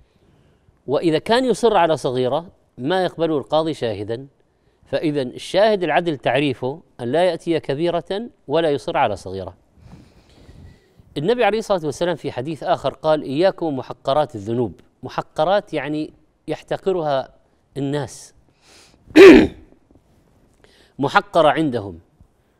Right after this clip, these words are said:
لا يرونها شيئا. "إياكم محقرات الذنوب فإنهن يجتمعن على الرجل حتى يهلكنه".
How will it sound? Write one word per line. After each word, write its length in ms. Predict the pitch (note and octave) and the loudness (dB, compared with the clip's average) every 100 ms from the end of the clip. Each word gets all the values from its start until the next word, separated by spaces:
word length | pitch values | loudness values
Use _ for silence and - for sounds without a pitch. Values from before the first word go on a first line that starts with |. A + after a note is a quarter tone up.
| _ _ _ _ _ | _ _ _ _ _
لا 180 | C#3 G#3 | 2 4
يرونها 400 | F#3+ F3 D#3 C#3+ | 4 2 0 -2
شيئا. 380 | A#2+ C#3 A2 F2 _ _ _ _ _ _ - | -4 -4 -6 -12 _ _ _ _ _ _ -8
"إياكم 480 | C#3+ G3 A3+ G3+ E3+ | 0 2 2 -2 -4
محقرات 560 | C#3+ D3+ - D#3 E3 C#3 | -4 -8 -4 -2 -2 -4
الذنوب 420 | A2+ B2 A#2+ E2+ - _ _ _ _ _ _ _ _ | -6 -6 -6 -8 -16 _ _ _ _ _ _ _ _
فإنهن 640 | - C#3+ D#3 D3 E3+ F3 | -8 -4 -2 -2 -2 -2
يجتمعن 640 | C#3+ B2 - B2 D3+ C3+ B2 | -2 -4 -6 -6 -4 -4 -4
على 260 | G#2+ A2+ | -4 -2
الرجل 460 | A2 D3 C#3 B2 G2+ | -2 -2 -2 -4 -6
حتى 380 | - - B2+ A#2 | -6 -6 -4 -4
يهلكنه". 460 | G#2 B2 G#2 G2 | -4 -6 -8 -12